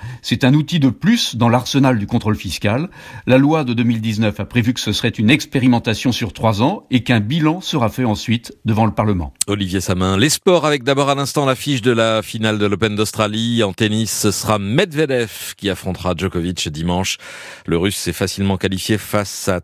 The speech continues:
Speaker 2: Tsitsipas, six quatre, six deux, sept cinq. Aux mondiaux de ski de Cortina d'Ampezzo, c'est le jour du slalom géant, le seul titre qui manque au palmarès très riche du Français, euh,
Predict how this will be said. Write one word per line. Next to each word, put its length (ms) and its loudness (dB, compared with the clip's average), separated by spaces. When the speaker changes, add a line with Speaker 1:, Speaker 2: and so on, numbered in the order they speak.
Speaker 2:
Tsitsipas, 760 -2
six 840 -2
quatre, 240 -2
six 320 -4
deux, 160 2
sept 260 0
cinq. 420 -2
Aux 160 4
mondiaux 320 2
de 80 2
ski 320 -4
de 180 0
Cortina 560 -2
d'Ampezzo, 580 0
c'est 220 0
le 140 2
jour 260 2
du 120 -2
slalom 580 0
géant, 340 -2
le 140 0
seul 320 2
titre 360 -4
qui 140 2
manque 380 0
au 180 2
palmarès 220 -2
très 180 -2
riche 300 0
du 120 -4
Français, 360 -2
euh, 240 0